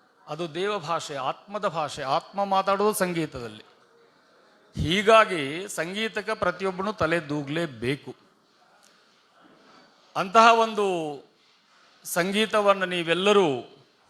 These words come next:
ಕೆರೋಕೆ ಮಾಧ್ಯಮದ ಮೂಲಕವಾಗಲಿ, ಮತ್ತೊಂದರ ಮಾಧ್ಯಮದ ಮೂಲಕವಾಗಿ ಸಾರ್ವಜನಿಕರಿಗೆ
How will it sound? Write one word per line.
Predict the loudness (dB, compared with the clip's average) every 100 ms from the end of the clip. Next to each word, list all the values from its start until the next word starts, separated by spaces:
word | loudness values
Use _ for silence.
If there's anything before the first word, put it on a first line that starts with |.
| _ _ _ _ _ _ _
ಕೆರೋಕೆ | 0 2 2 2
ಮಾಧ್ಯಮದ | 2 2 0 -2 -2
ಮೂಲಕವಾಗಲಿ, | -2 -2 -4 0 0 0 -2 -6
ಮತ್ತೊಂದರ | -6 -6 -6 -6
ಮಾಧ್ಯಮದ | -4 -4 -4 -4
ಮೂಲಕವಾಗಿ | -4 -2 -4 -2 -2 -2 -6 -12 -16 _ _ _ _ _ _ _ _ -12
ಸಾರ್ವಜನಿಕರಿಗೆ | 0 4 4 2 -2 -4 -6 -6 -4 -4 -6 -12